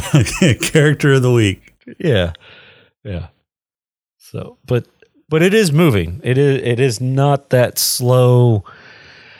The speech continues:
Speaker 2: We're going in circles and ending up right back where we started two episodes ago sort of pace. It's actually moving forward.
Speaker 1: Yeah, I, I was thinking about this whenever I was watching the episodes.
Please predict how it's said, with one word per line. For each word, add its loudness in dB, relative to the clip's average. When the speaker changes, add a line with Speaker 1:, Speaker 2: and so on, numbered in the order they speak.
Speaker 2:
We're -2
going 4
in 2
circles 2
and 0
ending 0
up -2
right -2
back -2
where 0
we -2
started -2
two -2
episodes -4
ago -2
sort -4
of -8
pace. -2
It's -4
actually -2
moving -4
forward. -8
Speaker 1:
Yeah, 0
I, 0
I 2
was 2
thinking 0
about 2
this 2
whenever 2
I 4
was 0
watching 0
the -2
episodes. -2